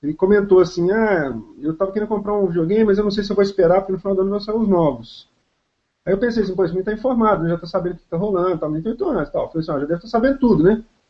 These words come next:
Então, quando eu fui conversar com ele, eu vi que ele não sabe o nome, entendeu? Assim, ele falou assim, "Ah, é um Xbox, mas eu não sei como é que vai chamar ainda."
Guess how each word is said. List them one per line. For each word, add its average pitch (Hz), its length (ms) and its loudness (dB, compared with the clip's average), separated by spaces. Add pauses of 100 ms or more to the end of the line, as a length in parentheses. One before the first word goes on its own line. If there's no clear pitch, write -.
(240)
Então, - 160 -8
quando 226 100 6
eu - 60 4
fui 285 80 2
conversar 247 340 4
com 214 80 2
ele, 220 100 6
eu 247 80 4
vi 220 120 -4
que 208 80 0
ele 190 60 2
não 233 120 0
sabe 233 280 -4
o - 20 -2
nome, 208 360 -4 (220)
entendeu? 165 220 -2
Assim, 170 140 -4
ele 156 100 -6
falou 185 180 0
assim, 185 140 -4
"Ah, 208 100 2
é 170 80 4
um 214 160 2
Xbox, 220 300 -2
mas 240 80 -4
eu 247 60 -2
não 233 40 -4
sei 233 140 -8
como 233 100 -4
é - 20 -4
que 226 40 -4
vai 226 100 -2
chamar 233 280 -4
ainda." 214 460 -2